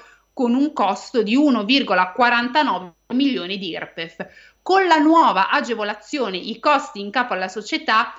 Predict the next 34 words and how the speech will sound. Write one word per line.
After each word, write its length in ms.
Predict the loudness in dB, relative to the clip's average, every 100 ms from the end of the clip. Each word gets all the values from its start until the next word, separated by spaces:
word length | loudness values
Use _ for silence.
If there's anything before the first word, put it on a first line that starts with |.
| -20 _
passeranno 760 | -4 -4 -4 -2 -2 -2 -6
da 240 | -4 -4 -4
tre 320 | -6 -2 -2
virgola 420 | -2 -6 -8 -8 -8
cinque 340 | -10 -10 -4
milioni 460 | -2 0 0 0 -2
a 140 | -2
due 280 | 0 0 -2
virgola 360 | -4 -4 -2 -2
cinquantaquattro 960 | -2 0 0 2 0 0 -2 -2 -6
milioni, 500 | -4 -2 -4 -8 -12 -16 -20 -20 -20 _
con 160 | -6 -4
un 60 | -2
aggravio 420 | 0 2 2 0
irpef 320 | -2 -4 -8
di 120 | -8
cinquecento, 540 | -10 -6 -4 -4 -2 -2
vabbè, 340 | -2 -4 _ _ _ _ -8
eh, 300 | 0 2 2 0
trentanove 580 | -2 0 0 -2 -6 -6
milioni 460 | -6 -6 -8 -10 -10
di 240 | -4 0
euro. 600 | 0 0 -2 -2 -2 -4 -10 -20 -20 -20 -10
Eh, 520 | -2 2 2 2 0 0
ma 320 | 2 4 4 0 -10
non 260 | -6 -4 -4
solo, 680 | -6 -8 -2 0 0 -2 -2
perché, 440 | -4 -2 -2 -2
scrive 320 | -2 -4 -2
Michele 380 | -2 -4 -2 0
Damiani 420 | 0 2 0 0
su 120 | -4
Italia 500 | -4 -2 0 0 0
Oggi, 360 | -2 -8 -14 -18